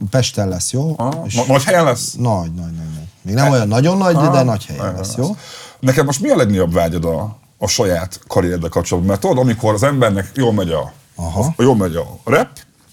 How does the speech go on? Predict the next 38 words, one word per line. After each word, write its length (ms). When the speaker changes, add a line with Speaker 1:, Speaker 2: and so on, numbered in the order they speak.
Speaker 2:
jól 240
megy 180
a 80
tévé, 280
Speaker 1:
Én 120
Speaker 2:
és 100
valószínűleg 180
a 20
Speaker 1:
elégedett 0
Speaker 2:
pénz 40
is 140
Speaker 1:
vagyok. 80
Speaker 2:
jól 80
megy, 180
akkor 180
Speaker 1:
Elégedett 440
vagyok 320
most 200
mindennel. 680
Ö, 440
a 80
zenekart 500
szeretném 380
még 140
jobban 280
fejfejleszteni. 920
Szóval 240
elindult 360
a 60
Curtis 400
Live, 240
mindenhol 420
sikeres 500
volt, 200
mindenhol 280
jól 220
létszámmal 600
voltak. 500